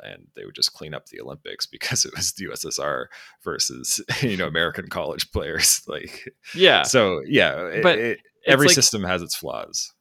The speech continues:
Speaker 2: Yeah, but even if it was legitimately all amateurs, like, it's, if you get all the professional athletes, that's just better.
Speaker 1: Yeah,
Speaker 2: But
Speaker 1: it's gonna be way better for sure.
Speaker 2: <sighs> I think it is unfortunate that these professional leagues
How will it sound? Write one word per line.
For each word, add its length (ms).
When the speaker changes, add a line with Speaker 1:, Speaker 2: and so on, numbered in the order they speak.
Speaker 2:
Yeah, 160
but 140
even 200
if 140
it 140
was 300
legitimately 420
all 100
amateurs, 460
like, 160
it's, 220
if 120
you 80
get 160
all 100
the 60
professional 380
athletes, 320
that's 160
just 220
better. 460
Speaker 1:
Yeah, 40
Speaker 2:
But 220
Speaker 1:
it's 140
gonna 120
be 100
way 100
better 280
for 140
sure. 300
Speaker 2:
<sighs> 320
I 120
think 220
it 80
is 100
unfortunate 720
that 260
these 140
professional 500
leagues 520